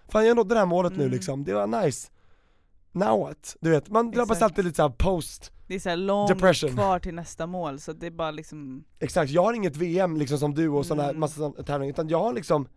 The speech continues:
Speaker 1: nästa Eurogames
Speaker 2: Mm.
Speaker 1: är i augusti nästa år.
Speaker 2: Exakt.
Speaker 1: I Düsseldorf, Tyskland.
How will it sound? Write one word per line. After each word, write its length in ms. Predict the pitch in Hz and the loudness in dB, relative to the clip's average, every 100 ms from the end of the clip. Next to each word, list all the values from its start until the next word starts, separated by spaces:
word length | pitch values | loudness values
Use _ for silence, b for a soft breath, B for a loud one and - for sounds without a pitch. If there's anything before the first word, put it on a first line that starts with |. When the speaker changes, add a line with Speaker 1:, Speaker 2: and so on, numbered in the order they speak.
| _ | _
Speaker 1:
nästa 360 | 190 202 - 247 | 2 2 2 0
Eurogames 680 | 180 151 135 131 127 - - - | 2 2 2 0 0 -6 -14 -18
Speaker 2:
Mm. 180 | 175 180 | -14 0
Speaker 1:
är 120 | 160 147 | 0 2
i 80 | |
augusti 540 | 165 131 185 - 147 117 - | -2 0 -2 -2 -4 -6 -10
nästa 380 | - 175 139 165 | -4 -2 0 0
år. 300 | 202 202 - - | 0 -2 -6 -16
Speaker 2:
Exakt. 420 | 160 - 147 - | -16 -18 -14 -2
Speaker 1:
I 60 | 180 | -2
Düsseldorf, 460 | 190 - 151 143 120 | 0 -2 0 0 0
Tyskland. 380 | 196 - 139 | -6 -8 -12